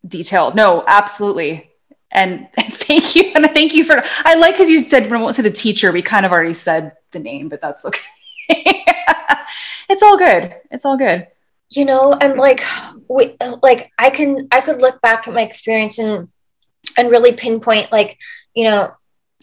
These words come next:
Speaker 2: whatever, certain times and places and people, but ultimately the journey has been about myself, right? And, and, and self-discovery. And, you know,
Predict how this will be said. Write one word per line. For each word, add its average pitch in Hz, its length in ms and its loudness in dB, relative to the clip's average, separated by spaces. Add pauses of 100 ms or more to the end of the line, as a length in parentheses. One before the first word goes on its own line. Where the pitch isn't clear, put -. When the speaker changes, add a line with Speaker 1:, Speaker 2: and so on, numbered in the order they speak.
(580)
Speaker 2:
whatever, 233 640 2
certain 226 300 0
times 220 340 -2
and 220 80 -8
places 214 380 -2
and 220 100 -6
people, 226 300 -2
but 240 180 4
ultimately 269 600 -2
the 240 160 4
journey 214 420 -4
has 262 200 -4
been 214 160 -2
about 190 600 2
myself, 190 720 -2
right? 196 220 2
And, 202 260 -4 (360)
and, 202 400 -4
and 208 180 -4
self-discovery. 196 960 -2
And, 196 300 -8 (720)
you 226 120 -2
know, 202 380 -2